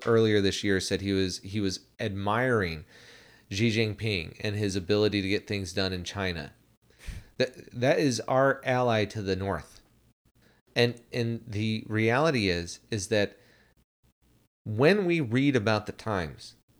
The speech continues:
especially when you read stuff in comparison to Russia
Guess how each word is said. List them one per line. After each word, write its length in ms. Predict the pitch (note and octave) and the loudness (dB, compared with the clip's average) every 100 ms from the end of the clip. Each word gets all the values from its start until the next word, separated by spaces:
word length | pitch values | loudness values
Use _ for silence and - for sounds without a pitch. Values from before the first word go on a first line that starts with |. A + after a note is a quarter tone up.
| _ _ _ - | _ _ _ -10
especially 460 | - G3 G3 G3 | 0 2 2 2
when 160 | D#3 C3+ | 0 0
you 80 | A#2+ | 2
read 240 | A#2 A2+ | 2 0
stuff 300 | - G#2 F#2+ | 2 2 2
in 160 | - G2 | -4 -10
comparison 600 | G2+ G#2 G#2+ G#2+ - F#2+ | -10 -2 2 2 2 -4
to 160 | - F#2 | -6 -6
Russia 640 | F2 G#2+ A2 - A2 A2 | 0 2 2 0 -2 -2